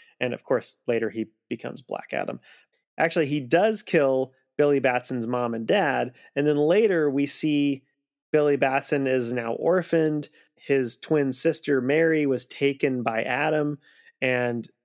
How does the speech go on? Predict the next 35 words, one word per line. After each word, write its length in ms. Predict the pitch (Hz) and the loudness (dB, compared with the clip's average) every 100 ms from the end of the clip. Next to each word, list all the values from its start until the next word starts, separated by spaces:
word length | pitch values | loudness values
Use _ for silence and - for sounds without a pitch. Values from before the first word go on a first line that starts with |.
| _ | _
you 120 | - 127 | -2 0
know, 120 | 117 | 0
years 340 | 120 135 131 | 2 2 0
have 140 | 127 117 | -2 -2
gone 260 | 123 117 | -2 -2
by, 500 | 113 123 131 131 127 - _ _ - | -4 -4 0 -2 -2 -8 _ _ -4
and 360 | 123 120 117 | -2 -2 -4
he's 300 | 110 120 110 | -4 -4 -2
like, 380 | 117 110 107 - _ _ _ _ | -4 -6 -8 -16 _ _ _ _
you 120 | 120 | -8
know, 140 | 117 | -8
he 120 | 104 120 | -6 -4
has 140 | 104 | -4
been 220 | 117 110 | -4 -6
thrown 320 | 113 123 127 | -2 -2 0
out 300 | 123 113 120 _ _ _ _ | -2 -2 -6 _ _ _ _
a-, 180 | 117 113 - | -6 -6 -4
on 180 | 117 | -6
the 60 | 113 | -6
street, 360 | - 175 170 160 | -4 0 2 2
and 80 | |
he's 200 | 131 117 | -2 -4
kinda 240 | - 123 120 | -2 -2 -2
like, 260 | 110 107 - | -4 -6 -4
"Oh, 160 | 160 | 0
I, 280 | 147 123 117 - | 2 0 -2 -10
I, 20 | |
I, 320 | - - - - | -14 -12 -14 -12
you 140 | 135 | -12
know, 60 | 117 | -10
I 80 | 113 | -8
have, 140 | 113 - _ _ _ _ _ _ | -8 -10 _ _ _ _ _ _
I've 120 | 120 | -4
got 260 | 120 117 - | -2 -2 -2
this 440 | 117 - - - | -4 -4 -10 -14